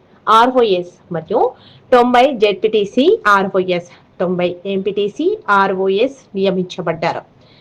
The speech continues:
మరి మొత్తం యాభై ఒకటి జోన్లు, యాభై ఒకటి జోనల్ ఆఫీసర్లు, నలభై ఐదు ఎఫ్ఎస్సీ టీంలు ఏర్పాటు చేశామని, ఇరవై ఏఈఓఎస్, పదిహేను వందల నలభై ఏడు ప్రిసైడింగ్ ఆఫీసర్లు,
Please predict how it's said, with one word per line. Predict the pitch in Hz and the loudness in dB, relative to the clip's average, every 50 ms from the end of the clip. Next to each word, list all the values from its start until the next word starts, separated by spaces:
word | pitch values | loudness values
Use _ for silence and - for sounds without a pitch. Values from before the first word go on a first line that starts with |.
| _ _ _ - | _ _ _ -8
మరి | 180 165 156 160 | -6 -4 -4 -2
మొత్తం | 160 165 160 - - - 214 254 359 370 370 _ _ _ _ - 202 | -2 -4 -4 -4 -2 0 0 0 0 -2 -6 _ _ _ _ -2 0
యాభై | 208 202 202 208 285 285 | 0 0 2 0 0 0
ఒకటి | 269 277 240 254 226 | 0 -2 -2 -4 -4
జోన్లు, | 180 - - 214 214 202 196 214 247 277 269 - _ - | -4 -4 -2 -2 -2 0 2 2 0 0 -2 -8 _ -2
యాభై | 196 190 185 180 180 185 180 175 | 0 0 2 2 2 2 0 0
ఒకటి | 175 180 185 175 170 170 - | 0 -4 -6 -6 -6 -6 -6
జోనల్ | - 196 190 190 190 196 | -2 0 0 2 2 0
ఆఫీసర్లు, | 196 196 - 202 202 - 226 208 214 214 262 330 - - _ _ _ _ - - | -2 -2 -4 -8 -6 -2 -2 0 2 2 0 0 -2 -6 _ _ _ _ -8 -4
నలభై | 214 208 214 214 214 277 262 | 0 2 2 2 2 2 2
ఐదు | 247 233 220 214 233 226 - | 4 4 2 2 -2 -4 -2
ఎఫ్ఎస్సీ | 165 180 180 - 226 220 - 226 | -4 -4 -2 -2 -4 -4 -4 -6
టీంలు | 196 196 - 196 190 190 185 185 170 - | -6 -2 0 0 0 2 2 0 0 0
ఏర్పాటు | 185 185 190 185 185 185 175 175 175 | 0 0 0 0 0 -2 -2 -2 -4
చేశామని, | 170 - 202 190 185 - 208 196 196 190 214 294 415 - - _ _ _ _ _ _ - - | -6 -2 -2 -2 -2 -2 -4 -2 -2 0 0 0 -2 -2 -6 _ _ _ _ _ _ -6 -4
ఇరవై | 233 254 285 269 262 294 311 - - 190 | -2 -2 2 2 2 0 0 -2 -2 0
ఏఈఓఎస్, | 190 196 208 220 220 196 202 196 190 190 190 190 - - _ _ _ _ _ _ _ _ _ - - | 0 0 0 0 -2 -2 0 0 0 -2 -2 -6 -12 -20 _ _ _ _ _ _ _ _ _ 2 2
పదిహేను | 214 208 269 269 - 311 277 247 | 2 2 2 -4 -4 -2 -2 -2
వందల | 214 208 202 185 185 190 185 - - - 185 | -2 -2 -2 0 2 2 2 0 -2 -4 -4
నలభై | 185 175 180 180 - 196 | -2 -2 -2 -2 -2 0
ఏడు | 185 185 180 - - - - | 0 0 0 -2 -6 -8 -6
ప్రిసైడింగ్ | 214 214 208 196 - - 202 185 180 180 175 | -6 -6 -6 -6 -6 -4 -2 -2 -2 0 0
ఆఫీసర్లు, | 175 175 180 - 196 190 - - 202 196 214 269 392 440 - - _ | 0 0 0 -2 -4 -6 -4 -4 -4 0 2 2 2 0 -2 -6 _